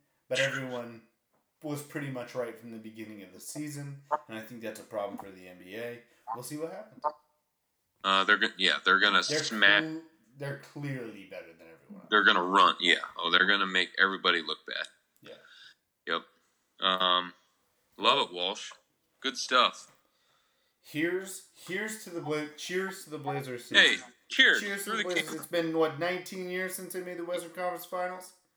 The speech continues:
Speaker 2: It was a lot of fun while it lasted, I'm not gonna lie.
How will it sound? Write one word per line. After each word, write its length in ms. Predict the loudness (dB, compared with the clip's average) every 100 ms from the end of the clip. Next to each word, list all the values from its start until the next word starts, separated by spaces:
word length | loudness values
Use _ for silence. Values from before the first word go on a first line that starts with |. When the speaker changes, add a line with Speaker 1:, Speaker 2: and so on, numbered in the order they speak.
| _
Speaker 2:
It 60 | -4
was 140 | -4
a 20 | -2
lot 220 | 2 2
of 60 | 2
fun 240 | 2 0 2
while 220 | -2 0
it 60 |
lasted, 400 | 0 0 -2 -8
I'm 120 | -10 -8
not 200 | -6 -6
gonna 180 | -8
lie. 220 | -6 -6